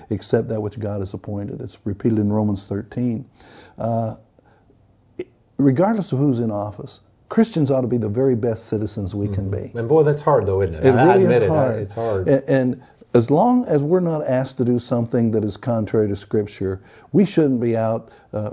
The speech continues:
Speaker 1: in, in the resistance movement or pillaging and, and looting and making life miserable for the authorities, whether it's the governor or the president or the police.
Speaker 2: Mm-hmm.
Speaker 1: Christians ought to be the most cooperative and, and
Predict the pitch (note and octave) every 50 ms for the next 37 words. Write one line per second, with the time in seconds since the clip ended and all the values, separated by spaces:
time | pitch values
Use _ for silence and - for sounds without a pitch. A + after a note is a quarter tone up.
0 | A2+ - - B2 A2+ A#2 A#2 - B2 A2 G#2 G#2 G2 G2 G2+ F2 A2 A#2+ A2+ -
1 | - A#2+ A2 - - G#2+ G#2+ G#2+ G#2+ G#2 G#2 G#2 G#2 G#2 G#2 G2+ G2 G2+ G#2 -
2 | - - - - G#2+ G#2 G2+ G2 F#2+ F#2+ F#2 F#2 - _ - - B2+ A2+ A2+ G#2+
3 | G#2 G2+ A2 G#2+ G#2+ G#2+ G#2+ G#2 G2+ G2+ G2 F#2 F#2 F#2 F2+ - - - - -
4 | G2 F#2+ F2+ F#2+ A2 A#2 A2+ G#2+ G#2+ G#2 G2+ G#2+ A2+ A#2 A2+ A#2 G#2+ G#2 A2 A2
5 | G#2 - - G#2+ G#2 G#2+ G2 G#2 G2 F#2+ G#2 G2+ F#2+ - G#2+ F#2+ F#2 G2 F#2+ F#2
6 | - - F#2 F#2+ G2 F#2+ F#2+ G2 G2 - - A2+ G#2+ G#2 G2+ G2+ G2 G2 - -
7 | F#2+ F#2+ F2 F2+ - - - _ - G#2 G2+ A2+ A2+ A#2 A#2 A#2 A2+ A2+ A2+ A2+
8 | A#2 - G2+ F2+ G2 - - A#2 A2+ G#2+ A#2 A#2 A2 - - - A#2 A#2 - -
9 | B2+ - B3 C4 - - - - - - _ - G2+ - - G2+ G2+ - - -
10 | _ _ - - D#3 E3 - - C#3+ C3+ C3 B2 A#2 A2+ A#2 G#2+ A2+ A2+ A2+ A2+
11 | G#2+ A2 G#2+ G#2+ G#2+ G#2 G#2 - - - A2+ A2 A2 A2+ A2 - - A2 G2+ G#2+
12 | G#2 G#2+ G#2 G#2+ - - A2 G#2+ G#2 C3+ C3 A#2 A2 G2+ G2+ G2+ G2